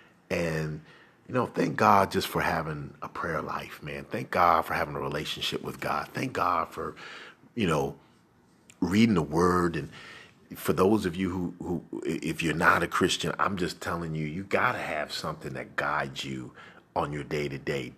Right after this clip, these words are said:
dealing with people, dealing with individuals, situations, family, whatever it is. You need something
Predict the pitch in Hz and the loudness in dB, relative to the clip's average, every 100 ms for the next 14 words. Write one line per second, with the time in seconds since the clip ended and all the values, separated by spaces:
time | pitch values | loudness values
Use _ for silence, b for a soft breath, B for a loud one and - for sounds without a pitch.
0 | - 90 82 67 - - 107 73 87 80 | -2 0 0 -4 -6 -2 0 0 -2 -2
1 | 78 71 71 71 64 - 110 - 87 85 | -4 -4 -8 -8 -10 -4 -2 -2 -2 -4
2 | - - - 69 95 90 - 92 82 - | -4 -6 -8 -4 -2 -2 -2 -4 -6 -4
3 | 113 113 104 101 98 104 104 95 90 90 | -4 -2 -2 -4 -2 0 0 2 2 2
4 | 82 - B B B B B B B _ | 0 -6 B B B B B B B _
5 | _ 90 87 104 123 113 110 107 - 117 | _ -16 -6 0 0 2 2 0 0 2
6 | 101 - 69 64 | 2 -2 -8 -8